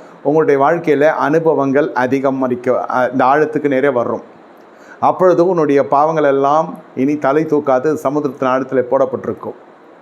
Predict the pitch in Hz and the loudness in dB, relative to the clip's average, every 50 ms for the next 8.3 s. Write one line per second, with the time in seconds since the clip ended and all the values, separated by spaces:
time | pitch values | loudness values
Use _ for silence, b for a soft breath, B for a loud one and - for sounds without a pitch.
0 | - - - B B B B B B B - 131 151 165 160 - 160 151 143 139 | -20 -20 -20 B B B B B B B 0 2 2 2 2 2 2 2 2 2
1 | - 151 160 160 143 131 135 151 156 151 - - 143 127 139 127 131 127 123 143 | 2 2 2 2 4 2 4 4 2 2 2 0 0 0 0 0 0 0 0 0
2 | 139 127 117 127 123 147 156 143 113 139 151 151 151 143 139 147 156 147 131 127 | 0 0 -2 -2 -2 -2 -2 -2 -2 -2 0 0 0 0 0 -2 -2 -2 -2 0
3 | 131 131 131 139 151 156 151 156 117 139 143 139 131 131 127 113 98 110 - - | 0 0 0 0 0 -2 -2 -6 -2 -2 0 0 0 0 -2 -2 -6 -8 -12 -10
4 | - 123 127 139 160 165 151 147 151 160 156 - 160 151 147 143 147 147 139 143 | -4 -4 -2 0 2 2 2 2 2 2 2 2 0 0 2 2 0 0 0 0
5 | 139 135 127 123 117 107 117 135 165 175 175 156 - 151 156 156 - 165 151 151 | 0 0 0 0 0 0 2 2 2 2 0 -2 0 0 0 2 2 0 0 0
6 | - 147 147 160 160 160 B B B B B - 143 165 175 170 165 151 131 151 | -2 -2 -2 -2 -4 -6 B B B B B 0 2 2 4 2 2 0 0 0
7 | 151 147 156 156 147 139 123 - 165 165 160 - 143 123 120 127 131 147 147 151 | 0 2 2 2 0 0 0 0 0 0 2 0 0 0 0 2 2 2 2 2
8 | 156 151 135 135 135 131 | 2 2 2 2 0 0